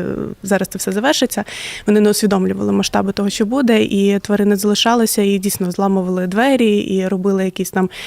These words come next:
дірочки у вічко, щоб хоча аби там воду і корм, е, насипати. Е, зараз це вже ми вже в довготривалих таких, на жаль, е,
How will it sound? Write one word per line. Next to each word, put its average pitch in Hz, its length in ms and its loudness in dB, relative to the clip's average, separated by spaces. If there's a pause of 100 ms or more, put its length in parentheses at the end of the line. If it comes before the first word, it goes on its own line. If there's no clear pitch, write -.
(160)
дірочки 202 460 2
у 196 40 4
вічко, 196 300 0
щоб 180 320 -2
хоча - 240 -6
аби 180 160 -2
там 185 200 -2
воду 180 320 0
і 180 560 -2
корм, 247 360 4
е, 202 320 0
насипати. 208 760 0 (520)
Е, 214 240 4
зараз 262 280 2
це 226 120 0
вже 208 220 2
ми 208 160 4
вже 196 200 0
в 190 100 -4
довготривалих 202 800 2
таких, - 360 -2
на 196 100 4
жаль, 190 320 4
е, 180 280 0